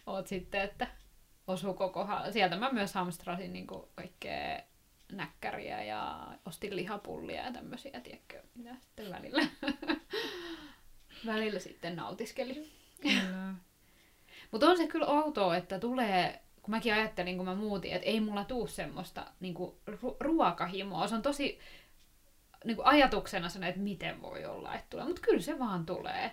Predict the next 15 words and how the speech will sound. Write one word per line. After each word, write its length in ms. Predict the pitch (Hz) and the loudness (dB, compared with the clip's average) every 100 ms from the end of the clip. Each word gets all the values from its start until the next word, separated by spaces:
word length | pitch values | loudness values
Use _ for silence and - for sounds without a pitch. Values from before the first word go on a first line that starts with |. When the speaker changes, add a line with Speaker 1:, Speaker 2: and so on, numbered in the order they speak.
| - | 2
Speaker 1:
tietyn 300 | 294 294 240 | 4 4 2
ajan 260 | 220 196 | -2 -2
jälkeen. 580 | 190 165 175 - - 226 - _ - - - | 0 0 0 -6 -6 -6 -8 _ -20 -20 2
Varsinkaan, 460 | 262 269 240 208 202 | 4 4 2 2 0
kun 80 | 185 | -2
sulla 240 | 202 202 | -2 0
ei 280 | 220 214 170 | 0 -2 -2
oo 180 | 151 165 | -6 -6
siellä, 520 | - 180 175 175 - _ _ - - - - | -6 -4 -2 -4 -6 _ _ -20 -20 -20 -10
niinku, 160 | 180 | -6
mitään 540 | 196 247 247 196 165 175 | 2 2 4 2 2 0
semmosia 420 | 175 185 202 156 | -4 -8 -4 -4
perus, 480 | 160 135 151 - - - - - - - - - - - - | -4 -4 -4 -8 -16 -20 -20 -20 -18 -18 -18 -20 -20 -20 -16
niinku, 240 | - 143 - - 185 - 233 - | -12 -12 -12 -14 -16 -18 -20 -6
esim. 400 | 202 190 180 | -6 -4 -6